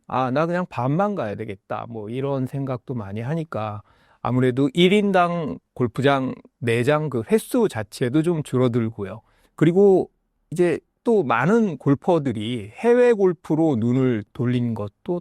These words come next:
또 골프장 매출 하락의 원인이라고 할 수가 있습니다.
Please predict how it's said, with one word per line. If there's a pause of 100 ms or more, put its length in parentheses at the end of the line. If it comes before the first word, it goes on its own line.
또 (320)
골프장
매출
하락의
원인이라고
할
수가
있습니다.